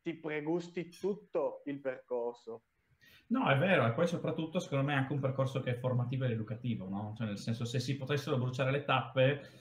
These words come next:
Speaker 2: probabilmente si farebbero tanti disastri, perché ci sarebbero un sacco di band che magari si ritroverebbero in una realtà senza avere l'esperienza per comprenderla al cento per cento. Io mi rendo conto, cioè, i-, io personalmente per raggiungere,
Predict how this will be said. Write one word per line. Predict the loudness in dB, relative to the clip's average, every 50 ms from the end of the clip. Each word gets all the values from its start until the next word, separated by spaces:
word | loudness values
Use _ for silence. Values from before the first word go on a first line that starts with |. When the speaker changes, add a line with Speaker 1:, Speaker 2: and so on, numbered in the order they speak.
| -20 -20 _ _ _
Speaker 2:
probabilmente | -2 0 2 4 4 4 4 4 4 2
si | 0 0 2
farebbero | 2 2 2 2 2 2
tanti | 2 0 0 2 0
disastri, | 0 0 0 0 0 -2 -2 -6 -8 -6 -6 -4 -4 -6
perché | -6 -6 -4 -6 -6
ci | -4
sarebbero | -2 0 0 2 2 0
un | 0
sacco | 0 -2 -2 0 0
di | 0 2
band | 4 4 2 2 2
che | 0 -2
magari | 0 0 0 -2
si | 0 0 -2
ritroverebbero | -2 0 0 0 2 2 2 2 2 2 2
in | 2
una | 4 4 4
realtà | 4 2 2 4 4 6 6 6 4 4 0 -6 -16 _ _ _
senza | -6 0 4 4 6 6 6 6
avere | 6 6 6 4 6
l'esperienza | 4 4 2 2 2 2 4 4 6 6 6 4 4 2 -2
per | -2 -4 -4
comprenderla | -2 0 0 0 2 2 0 2 2 2 2 0 0 -2
al | -2
cento | -2 -4 -4 -4 -6
per | -6 -8 -10
cento. | -6 -4 -4 -4 -4 -6 -6 -2
Io | 0 2
mi | 2 4
rendo | 4 2 2 0 0
conto, | -4 -4 -2 -2 -2 -2 -4 -6 _ _ _ _ _ _
cioè, | -10 -10 -8 -8 -8 -4
i-, | -2 -2 -2 -2
io | -2 -2 -2 0
personalmente | 0 0 -2 0 2 4 4 6 6 6 4 4 4 4 6 4 4 2 -2 -10 _
per | -2 0 2
raggiungere, | 2 2 2 2 2 4 4 4 4 2 2 2 4 4 6 6 4 2 0 -4 -16